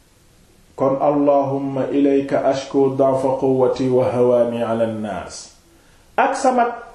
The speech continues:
ni ma, xoolal Yonent mi alayhi salaatu wa salaam, ni ma doyadee ci nit ñi.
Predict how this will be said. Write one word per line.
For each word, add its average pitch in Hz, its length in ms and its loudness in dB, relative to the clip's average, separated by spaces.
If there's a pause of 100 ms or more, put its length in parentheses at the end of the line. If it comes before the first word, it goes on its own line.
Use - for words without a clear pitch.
(1000)
ni 170 180 2
ma, 226 320 0
xoolal 220 360 2
Yonent 147 320 2
mi 131 80 -2
alayhi 120 200 2
salaatu - 200 -2
wa - 40 -8
salaam, 123 220 -2
ni 170 80 2
ma 196 120 2
doyadee 165 480 0
ci 147 100 -8
nit 120 220 -4
ñi. 85 120 -10